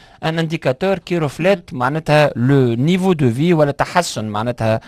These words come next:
Speaker 1: آه، جودة الحياة ولا تحسن حتى ال-، معناتها ال-، ال-، ال-، لو نيفو اصل معناتها
Speaker 2: مم.
Speaker 1: ال-،
Speaker 2: مم.
Speaker 1: مستوى المعيشة ما عادش، ما عادش يروفليت مستوى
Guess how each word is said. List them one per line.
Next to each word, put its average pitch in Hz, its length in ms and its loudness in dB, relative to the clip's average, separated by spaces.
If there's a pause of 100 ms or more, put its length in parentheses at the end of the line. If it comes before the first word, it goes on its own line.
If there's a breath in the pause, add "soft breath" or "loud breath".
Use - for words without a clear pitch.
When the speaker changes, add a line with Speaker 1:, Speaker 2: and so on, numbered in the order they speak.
(280 loud breath)
Speaker 1:
آه، 117 260 0
جودة 147 480 4
الحياة 131 600 0
ولا 139 180 -2
تحسن 127 480 -4
حتى 143 340 2
ال-، 117 120 -2 (360 loud breath)
معناتها 127 340 4
ال-، 120 140 4
ال-، 117 200 6
ال-، 113 420 0
لو 131 80 2
نيفو 170 520 2
اصل 107 360 -4
معناتها 107 400 -2
Speaker 2:
مم. 113 140 -4
Speaker 1:
ال-، 107 120 0
Speaker 2:
مم. 98 80 -8 (320 loud breath)
Speaker 1:
مستوى 160 480 4
المعيشة 131 600 0
ما 170 120 0
عادش، 147 260 0
ما 135 100 -4
عادش 143 220 0
يروفليت 123 600 -2
مستوى 120 480 -4